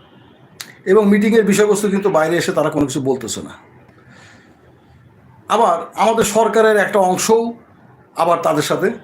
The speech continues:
মিটিং করতেছে। ঐক্যমত কমিশন, আলী রেজা সাহেবের নেতৃত্বে একটা সরকারের দল মার্কিন দূতাবাসে গিয়ে মার্কিন রাষ্ট্রদূতের সাথে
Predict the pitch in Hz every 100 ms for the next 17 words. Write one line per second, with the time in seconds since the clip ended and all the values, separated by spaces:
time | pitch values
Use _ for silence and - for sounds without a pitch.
0 | - 135 139 120 107 101 95 - - _
1 | _ _ - _ _ _ - _ 180 185
2 | 190 170 160 143 127 151 202 - - -
3 | _ _ _ _ _ 135 160 156 143 143
4 | 147 143 160 147 131 120 - 139 123 135
5 | 190 - - - - - - - - -
6 | _ - _ _ _ - - - - -
7 | - 160 147 165 165 131 131 143 185 -
8 | - - - - _ - - - _ -
9 | - _ _ - - - - - - 147
10 | 151 151 151 165 175 202 156 143 151 -
11 | - - 135 135 143 139 147 127 127 127
12 | 135